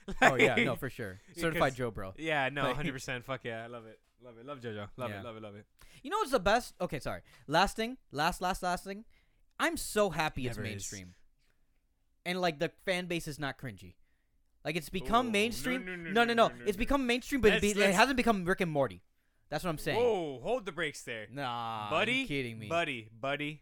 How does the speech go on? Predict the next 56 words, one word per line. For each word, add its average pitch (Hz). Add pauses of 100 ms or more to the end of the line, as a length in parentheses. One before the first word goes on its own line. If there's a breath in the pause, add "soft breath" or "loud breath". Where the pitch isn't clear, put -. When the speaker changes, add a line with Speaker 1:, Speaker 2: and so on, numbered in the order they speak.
Speaker 1:
buddy. 120
Speaker 2:
She, -
Speaker 1:
JoJo 202
fans 220
Speaker 2:
nah. 151
Speaker 1:
are 123
shit. - (340 soft breath)
I 165
hate 147
JoJo 113
fans, 107
and 127
Speaker 2:
I'm, 143
Speaker 1:
I 147
am 143
one 117
of 113
them. 127
Speaker 2:
I'm 127
okay 120
with 104
Speaker 1:
And 139
Speaker 2:
them. 156
Speaker 1:
I 170
am 165
one 139
of 120
them. 104
Speaker 2:
They're 131
not 165
Speaker 1:
They 147
Speaker 2:
as 139
bad 120
as, 107
like, 107 (360)
Red, 113
Speaker 1:
No, 131
they're 131
bad. 120
Speaker 2:
like, 120
Speaker 1:
No, 123
dude, 120
they're 123
Speaker 2:
Red, 110
Speaker 1:
bad. 110
Speaker 2:
uh, 107
Rick 117
and 117
Morty 107
Speaker 1:
No, 123
Speaker 2:
and 110
Speaker 1:
they're, 117
Speaker 2:
M 101
C 101
U -
fa-, 101